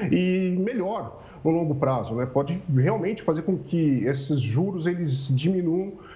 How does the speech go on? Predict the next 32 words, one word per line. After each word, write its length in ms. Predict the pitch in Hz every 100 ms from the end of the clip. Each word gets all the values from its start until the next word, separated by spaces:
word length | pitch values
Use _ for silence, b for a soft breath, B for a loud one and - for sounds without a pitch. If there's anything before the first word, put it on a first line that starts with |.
| B
por 140 | - 170
meio 220 | 175 185
do, 360 | 160 185 175 151
do 80 |
próprio 280 | 143 180 196
mercado. 560 | 202 196 131 120 104 107 - B B B -
É, 120 | 139
então, 240 | 135 180
um, 480 | 196 190 208 214 202
um 60 | 233
dos 200 | 196 135
medos 480 | 147 170 202 180 175
é 60 |
que 100 | 180
você 300 | 175 170 -
acabe, 800 | 151 - 165 175 190 180 156 123
eh, 320 | 120 135 120
levando 500 | 120 135 135 160 143
mais 420 | 113 120 120 143 143
de 60 | -
sessenta 460 | 139 135 156 151
bancos 380 | 113 117 131 131
menores, 400 | 127 123 117 113
por 140 | -
exemplo, 240 | 123 131 165
à 20 |
falência, 500 | - 233 147 180 220
porque 280 | 185 190 185
eles 120 | 165
não 140 | 170
vão 160 | 139 156
conseguir, 720 | - 165 - 147 131 156 B